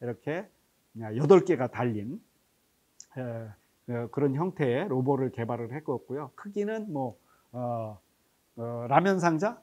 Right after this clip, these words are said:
아, 요런 정도 크기가 됩니다. 그리고 무게는 약 삼십오 킬로 정도 내외, 요런 정도가 되는 소형 로봇을 개발을 해가지고 앞에 로봇팔을 달았습니다. 그래서 이 로봇팔로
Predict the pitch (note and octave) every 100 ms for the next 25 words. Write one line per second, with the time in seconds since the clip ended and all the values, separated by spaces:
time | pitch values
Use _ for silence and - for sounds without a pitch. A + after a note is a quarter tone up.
0 | - B2+ A#2+ A#2+ D3+ C#3+ D3+ C3+ C3 -
1 | F3+ C#3 C#3 B2+ A2+ G#2+ B2+ A#2 A2+ C#3+
2 | F3+ B2+ B2+ C3 C#3+ E3+ C3 A2+ - D#3+
3 | D3+ C#3 - B2 A2+ A#2 G#2 G2+ G#2 G#2+
4 | G#2 E3 D3 A#2+ B2 A2 A2+ G2 G#2+ G#2
5 | C#3 - E3+ D#3+ B2 C3 D3+ D#3+ C3+ B2
6 | A#2+ A#2 G#2+ A2 D3 C#3+ G#2 G#2 C#3+ B2
7 | _ _ _ - D3 F3 D3+ F3+ G3+ E3+
8 | D3+ B2 A#2 - A2+ G2 G2+ G#2+ A#2+ A#2
9 | C3+ C#3 B2+ B2 B2 F3+